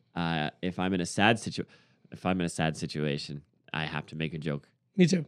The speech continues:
Speaker 1: I don't know why. I just can't be sad. I can be sad by myself, I think.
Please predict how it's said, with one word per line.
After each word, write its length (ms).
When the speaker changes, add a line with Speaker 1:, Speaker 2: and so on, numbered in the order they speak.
Speaker 1:
I 40
don't 200
know 100
why. 180
I 80
just 200
can't 180
be 100
sad. 380
I 60
can 100
be 60
sad 180
by 120
myself, 400
I 80
think. 340